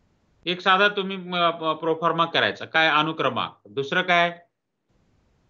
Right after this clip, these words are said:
घटक, तिसरं काय त्याचं युनिट काय आहे, मग त्या युनिटचं कॉस्ट किती, त्याच्या पुढं काय आहे की एकूण किती युनिट मी राबवणार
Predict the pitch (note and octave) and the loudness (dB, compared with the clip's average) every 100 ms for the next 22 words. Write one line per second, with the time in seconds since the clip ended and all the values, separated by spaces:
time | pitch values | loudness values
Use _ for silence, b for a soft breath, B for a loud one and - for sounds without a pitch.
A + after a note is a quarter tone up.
0 | _ _ - F3 A3 - - _ _ _ | _ _ -2 2 2 0 -6 _ _ _
1 | _ _ _ - _ _ _ _ _ E3+ | _ _ _ -20 _ _ _ _ _ -6
2 | G#3 G#3 G#3 G3 G3 - _ _ _ _ | -2 0 2 2 0 -4 _ _ _ _
3 | _ _ _ _ - F#3 A3 G#3 A3 A#3 | _ _ _ _ -10 -4 -2 0 0 -2
4 | A#3 F3+ C3 G2+ - _ _ _ _ _ | 2 2 2 -4 -14 _ _ _ _ _
5 | _ _ _ _ - E3 G#3 G#3+ A3+ A3+ | _ _ _ _ -18 -4 -2 0 -2 -4
6 | A#3 A#3 A#3 G#3+ - - - - - _ | -4 2 2 2 -4 -4 -4 -8 -18 _
7 | _ _ _ _ _ F#3+ F#3 A3 G#3 A3 | _ _ _ _ _ -4 0 0 4 2
8 | A3 A3 A3 G3+ G3+ G#3 G#3 _ _ _ | 6 4 4 2 -2 -4 -6 _ _ _
9 | _ _ G3+ G3+ A3 A#3 B3 A3+ G#3 B3+ | _ _ -4 2 2 2 -6 -8 -8 -6
10 | B3 G3 - F#3 G3 G3 F#3 F3+ D#3 C3 | -6 -10 -8 -4 -2 -2 0 4 4 2
11 | A2+ | -2